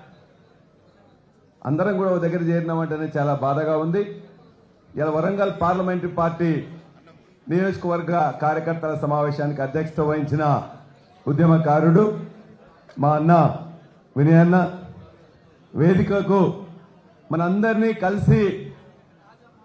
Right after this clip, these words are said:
మొదటి నుండి రెండు వేల ఒకటి నుంచి వెళ్ళి ఉద్యమంలో ఎక్కడ ఏ అవసరం ఉన్నా కూడా మీ అందరికీ నేను ఉన్నానని చెప్తూ అండగా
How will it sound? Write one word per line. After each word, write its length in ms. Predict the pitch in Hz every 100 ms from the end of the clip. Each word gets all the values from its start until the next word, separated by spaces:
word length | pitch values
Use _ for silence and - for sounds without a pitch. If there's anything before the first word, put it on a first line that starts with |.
| _ _ 127
మొదటి 360 | 170 220 226
నుండి 220 | 233 226
రెండు 240 | 208 208 220
వేల 220 | 226 220
ఒకటి 440 | 214 196 214 208
నుంచి 200 | 220 214
వెళ్ళి 180 | 214 214
ఉద్యమంలో 600 | 202 202 208 208 208 208
ఎక్కడ 320 | 196 190 208
ఏ 100 | 208
అవసరం 400 | 202 196 196 196
ఉన్నా 220 | 196 196 196
కూడా 480 | 196 196 175 120 - - - - _ _ _ _ _ - _ _ 147
మీ 140 | 185
అందరికీ 440 | 185 208 226 220
నేను 320 | 214 196 202 190
ఉన్నానని 520 | 202 226 233 233 220
చెప్తూ 360 | 214 214 214
అండగా 800 | 202 - 151 196 226 220 226 233